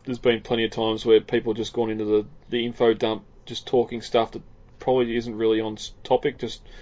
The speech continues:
trying to get the boss to say, "Yeah, you're rightio, rightio, have that report on me Mon-, <laughs> desk Monday morning," or <laughs> whatever. Um, but, uh, as, uh, Masrani hears this, he sits down, and, uh, Masrani pauses.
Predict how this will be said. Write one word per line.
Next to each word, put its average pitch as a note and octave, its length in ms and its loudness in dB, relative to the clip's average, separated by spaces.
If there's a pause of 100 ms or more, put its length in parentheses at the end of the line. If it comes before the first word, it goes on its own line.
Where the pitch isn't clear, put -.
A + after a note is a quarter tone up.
(280)
trying B2+ 200 2
to A#2+ 80 2
get A#2 160 2
the A2+ 80 4
boss A2 240 2
to - 60 -10
say, A2+ 180 2
"Yeah, A#2 100 6
you're A2 180 6
rightio, A2 300 4
rightio, G#2 420 2
have B2 180 2
that G#2+ 100 4
report A2+ 240 4
on G#2 80 2
me G#2+ 60 -4
Mon-, A2 180 -8
<laughs> D3+ 80 -8
desk C3 240 8
Monday A#2 240 0
morning," A2+ 280 0
or B2 120 0
<laughs> G3 760 -2
whatever. C#3 680 2 (580)
Um, - 280 -4 (600)
but, - 240 -6
uh, A#2 320 4 (1040)
as, C3+ 240 4
uh, A2+ 140 6
Masrani G#2+ 380 0
hears G#2+ 240 0
this, A2 160 -2
he G#2+ 80 -8
sits - 300 -6
down, G#2+ 340 -6 (200)
and, A2 300 -8
uh, A2 140 -4
Masrani A2 400 -4
pauses. A2 540 0